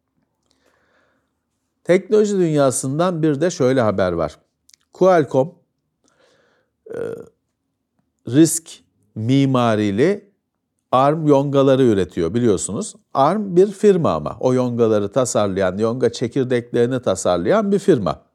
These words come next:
arm risk mimarili yongalar tasarlıyor, üretmiyor. O planları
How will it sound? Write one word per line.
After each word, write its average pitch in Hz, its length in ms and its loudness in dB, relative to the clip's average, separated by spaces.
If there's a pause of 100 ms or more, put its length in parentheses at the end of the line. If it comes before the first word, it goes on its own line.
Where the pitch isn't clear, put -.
(240)
arm 175 320 0 (600)
risk 185 320 2
mimarili 110 600 0
yongalar 180 540 2 (260)
tasarlıyor, 104 760 0
üretmiyor. 180 600 0 (100)
O - 380 0 (100)
planları 135 760 0